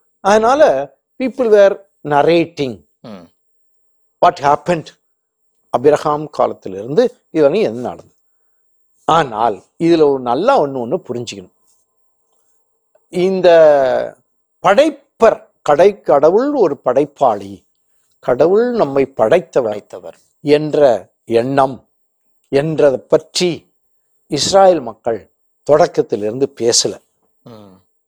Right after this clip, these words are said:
Speaker 1: அவங்களுக்கு
Speaker 2: அந்த சிந்தனை எப்ப வந்தது ஆண்டவரே?
Speaker 1: அவங்க எப்ப பேசுனாங்க, என்ன அவங்களுக்கு அதிகமா இருந்தது மையம் எது தெரியுமா? சீனாய் மலை உடன்படிக்கை தான் அவங்களுக்கு பயங்கரமான
Speaker 2: ஆழமாக
Speaker 1: ஒரு
Speaker 2: பதிந்திருந்தது.
Speaker 1: அனுபவம்.
Speaker 2: ம்.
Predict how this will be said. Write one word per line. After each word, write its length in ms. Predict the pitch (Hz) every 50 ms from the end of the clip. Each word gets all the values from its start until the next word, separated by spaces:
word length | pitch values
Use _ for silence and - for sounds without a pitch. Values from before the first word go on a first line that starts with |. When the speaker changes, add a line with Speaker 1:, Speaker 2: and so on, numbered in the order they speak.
| _ _ _ _ _ _ _ _ _ _ _ _ _ _
Speaker 1:
அவங்களுக்கு 560 | - - 135 151 185 214 208 202 185 180 170 156
Speaker 2:
அந்த 140 | 135 139
சிந்தனை 180 | 151 208 196 147
எப்ப 180 | 110 - 139 127
வந்தது 280 | 123 120 113 110 107
ஆண்டவரே? 220 | 104 95 - - -
Speaker 1:
அவங்க 720 | - 139 160 190 208 202 202 185 196 180 170 165 160 156
எப்ப 480 | 160 170 170 _ _ _ - 233 214 -
பேசுனாங்க, 440 | 180 165 143 - - 139 127 127 127
என்ன 260 | 127 120 120 123 120
அவங்களுக்கு 600 | 113 143 156 180 175 175 170 156 - - 151 143
அதிகமா 460 | 135 135 156 208 220 233 220 208 190
இருந்தது 400 | 165 143 135 131 131 131 139 131
மையம் 440 | 120 120 120 131 151 165 196 170 151
எது 300 | 123 117 123 139 127 -
தெரியுமா? 460 | - 113 101 101 104 113 120 107 - _ _ _ _ _ _ _ _ _ _ _ _ _ - - -
சீனாய் 520 | 202 208 226 220 233 226 226 233 233 226
மலை 360 | 214 196 185 175 180 185 175
உடன்படிக்கை 840 | 160 147 139 139 160 175 175 170 160 165 156 147 - _ - 127 117
தான் 240 | 123 151 170 - -
அவங்களுக்கு 840 | - 135 143 147 139 135 131 127 - - 180 180 170 156 139 131 123 117 117 113 117 120 110 110 113 117 110 110 104
பயங்கரமான 720 | 107 123 147 156 165 165 170 165 165 160 165 160 123 123 156
Speaker 2:
ஆழமாக 380 | 151 160 170 180 190 196 190
Speaker 1:
ஒரு 460 | 170 160 156 156 147 139 135 123 - -
Speaker 2:
பதிந்திருந்தது. 240 | 123 120 127 135 131
Speaker 1:
அனுபவம். 540 | 139 160 175 160 151 156 123 120 113 - _ _
Speaker 2:
ம். 280 | 113 107 104 101 98